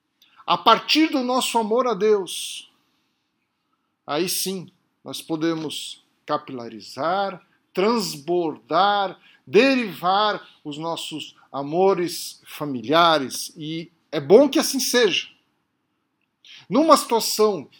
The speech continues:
ideal, ou seja, num objetivo que há de ser alcançado, Bimherá, bem amém, no, em,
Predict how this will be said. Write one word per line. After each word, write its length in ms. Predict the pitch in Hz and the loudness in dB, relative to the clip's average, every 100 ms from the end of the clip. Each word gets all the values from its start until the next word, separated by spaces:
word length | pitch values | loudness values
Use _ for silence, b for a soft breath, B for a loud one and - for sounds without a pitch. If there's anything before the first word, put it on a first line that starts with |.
| - | -12
ideal, 580 | 180 175 170 214 240 196 | -4 -2 2 4 6 4
ou 60 | |
seja, 400 | - 190 180 185 | 0 -2 0 -2
num 260 | 190 208 208 | 0 4 4
objetivo 1080 | 226 185 196 - - 277 311 190 151 143 110 _ _ _ _ | 4 2 -4 0 2 4 2 0 -6 -8 -10 _ _ _ _
que 140 | - 254 | -2 2
há 160 | 339 | 4
de 140 | 311 214 | 2 -2
ser 280 | - 240 277 | -2 0 0
alcançado, 880 | - 202 160 - 208 294 262 147 | -2 -6 -8 -6 -4 -4 -4 -8
Bimherá, 560 | 127 170 170 165 190 254 | -10 -10 -8 -4 -2 -2
bem 140 | 214 | -4
amém, 340 | 170 143 233 247 | -6 -4 -4 -4
no, 200 | 185 156 | -4 -6
em, 240 | 165 170 | -8 -16